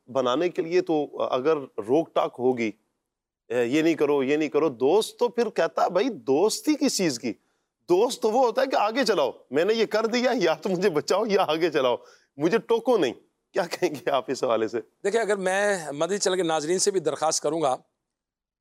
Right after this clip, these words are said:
Speaker 2: اگر اگر آپ نے بچے کو، یعنی اولاد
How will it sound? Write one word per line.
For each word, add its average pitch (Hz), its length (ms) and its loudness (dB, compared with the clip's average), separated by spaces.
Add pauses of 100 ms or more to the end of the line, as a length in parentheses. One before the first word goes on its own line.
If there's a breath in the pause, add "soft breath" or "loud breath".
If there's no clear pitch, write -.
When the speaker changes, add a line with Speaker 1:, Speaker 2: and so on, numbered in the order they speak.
(140)
Speaker 2:
اگر 196 260 0 (600)
اگر 180 140 0 (140)
آپ 160 300 -2
نے 180 140 -4
بچے 147 580 -2
کو، 160 600 -2
یعنی 185 280 -2
اولاد 156 260 0